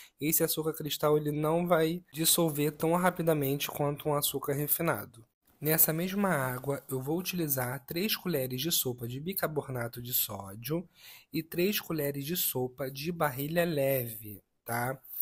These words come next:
Sendo que, quando você for colocar a barrilha leve, você vai colocar assim, ó. Eu vou colocar agora, ó. Uma, duas e três e já misturar.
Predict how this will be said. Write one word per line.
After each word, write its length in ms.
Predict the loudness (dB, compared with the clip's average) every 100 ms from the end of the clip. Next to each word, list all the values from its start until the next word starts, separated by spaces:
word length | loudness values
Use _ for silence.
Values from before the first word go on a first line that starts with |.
| -8 -10 0
Sendo 460 | 2 2 2 0
que, 300 | -2 -4 -6 -4
quando 300 | -2 -2 0
você 280 | 0 0
for 240 | -2 -4 -6
colocar 500 | -4 -8 -6 -10 -6
a 100 | -4
barrilha 420 | -2 -2 -4 -6 0
leve, 460 | 2 2 -2 -10 _ -20 _ _
você 200 | -8 -2
vai 120 | -4
colocar 360 | -2 -6 -6 -2
assim, 360 | -2 -2 -6
ó. 100 | -10 -12
Eu 140 | -10 -4 -4
vou 120 | -4
colocar 280 | -4 -2 -2
agora, 400 | -2 -4 -4 -12
ó. 40 | -14 _ _ _ _ _ -10
Uma, 800 | -6 -4 -4 0 0 0 -2 -10 _
duas 760 | -18 -4 0 2 2 0 0 -4
e 80 | -6
três 640 | -8 -4 -2 -2 -2 0
e 100 | 0
já 340 | 0 -2 -2 -2
misturar. 600 | -2 -2 0 0 -2